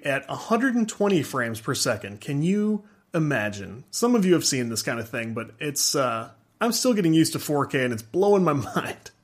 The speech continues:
I just picked up a four K monitor. There is some interesting YouTube functionality for Stadia that's, uh, planned anyway. Players can stream or record to YouTube while they play.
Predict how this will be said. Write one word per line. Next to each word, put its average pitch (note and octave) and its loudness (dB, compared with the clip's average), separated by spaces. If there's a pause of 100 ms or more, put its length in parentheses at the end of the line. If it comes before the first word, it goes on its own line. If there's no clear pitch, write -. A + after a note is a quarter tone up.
(380)
I E3+ 4
just F#3+ 0
picked F3+ 0
up E3+ 0
a D3+ -4
four D#3 0
K C#3+ 0
monitor. A2 -4
There G3 6
is F#3+ 2
some E3 2
interesting A3 0
YouTube F3+ 2
functionality C3+ 0
for A#2 -8
Stadia A2+ -2
that's, A2 -2
uh, G#2 -4 (560)
planned A#2 -2
anyway. G#2+ -6 (120)
Players A3+ 4
can F#3 4
stream G#3 2
or D#3 0
record F3 2
to D#3+ 0
YouTube D#3+ 0
while B2 0
they F#3 2
play. A#2+ -4